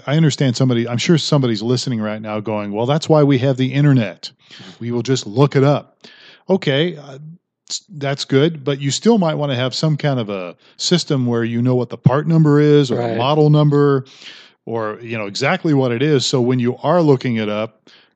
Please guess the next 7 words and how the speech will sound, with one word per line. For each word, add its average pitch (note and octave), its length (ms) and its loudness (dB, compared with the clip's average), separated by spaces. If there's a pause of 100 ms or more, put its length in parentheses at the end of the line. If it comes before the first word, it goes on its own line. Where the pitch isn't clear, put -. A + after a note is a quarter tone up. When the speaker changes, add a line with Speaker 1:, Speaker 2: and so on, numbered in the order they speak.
Speaker 1:
you A#2 200 -8
can G#2 360 -10 (240)
type C3+ 260 -4
in C3 140 -2
the G#2+ 80 -6
correct A#2+ 560 -8 (260)
info. A#2+ 680 -2